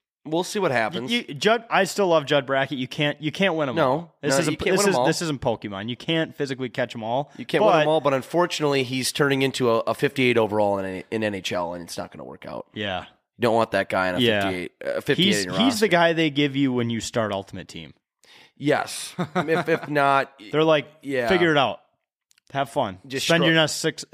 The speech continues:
Speaker 2: spend your next six months on trying not to lose."
Speaker 1: Yeah.
Speaker 2: So, I mean, seventh overall would be great.
Speaker 1: I'm
Speaker 2: And
Speaker 1: with
Speaker 2: the,
Speaker 1: you.
Speaker 2: uh,
Speaker 1: That's
Speaker 2: we're
Speaker 1: fine.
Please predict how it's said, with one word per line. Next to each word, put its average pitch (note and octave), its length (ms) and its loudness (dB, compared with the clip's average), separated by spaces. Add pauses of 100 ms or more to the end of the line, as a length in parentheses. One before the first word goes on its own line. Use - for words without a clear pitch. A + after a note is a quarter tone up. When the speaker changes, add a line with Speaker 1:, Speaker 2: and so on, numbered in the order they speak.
Speaker 2:
spend F#3+ 380 -4
your F#3 100 -2
next E3 280 -4
six - 260 -8
months C3+ 260 -6
on A2+ 140 -12
trying A#2+ 280 -8
not G#2+ 180 -12
to F#2 80 -20
lose." F#2 360 -12
Speaker 1:
Yeah. F#2+ 140 -10 (180)
Speaker 2:
So, A3 240 4
I F#3 60 2
mean, E3+ 160 4
seventh G#3+ 360 2
overall C#3+ 460 4
would A#2+ 120 0
be A2 100 -6
great. G2+ 300 -6 (2000)
Speaker 1:
I'm C3+ 120 -2
Speaker 2:
And B2 120 0
Speaker 1:
with A2+ 80 -2
Speaker 2:
the, G#2+ 60 -2
Speaker 1:
you. G#2 60 0
Speaker 2:
uh, G2+ 100 0
Speaker 1:
That's G2 120 -6
Speaker 2:
we're G#2+ 60 -2
Speaker 1:
fine. D3+ 140 4